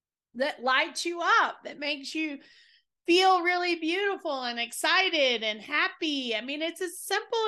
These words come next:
as that, as what you wear, how you think, how you start your day, how you see the world, what the perspective is, because the world wants you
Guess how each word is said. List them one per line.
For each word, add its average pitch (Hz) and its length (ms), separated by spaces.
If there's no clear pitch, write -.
as 302 200
that, 370 480
as 262 360
what 254 420
you 254 240
wear, 285 560
how 247 240
you 254 260
think, 320 600
how 254 160
you 262 180
start 240 400
your 233 140
day, 269 840
how 277 180
you 311 200
see 302 420
the 302 140
world, 254 580
what 247 260
the 262 100
perspective 262 720
is, 208 260
because 302 340
the 349 100
world 370 420
wants 330 380
you 330 300